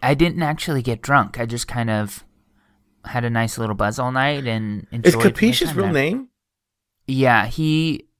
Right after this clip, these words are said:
Speaker 1: it's an Indian name. It's spelled with a K and a S H. It's not like the Italian word, Capiche.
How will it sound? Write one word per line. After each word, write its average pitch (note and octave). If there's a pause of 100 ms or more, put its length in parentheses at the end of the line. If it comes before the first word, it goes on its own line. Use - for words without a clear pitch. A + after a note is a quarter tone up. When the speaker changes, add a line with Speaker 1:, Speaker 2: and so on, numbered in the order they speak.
Speaker 1:
it's C3+
an C#3+
Indian B2+
name. G2+
It's G2+
spelled C3+
with B2+
a A2
K G2
and F#2+
a -
S -
H. F2+
It's -
not F#2 (680)
like -
the F2
Italian F2+
word, -
Capiche. -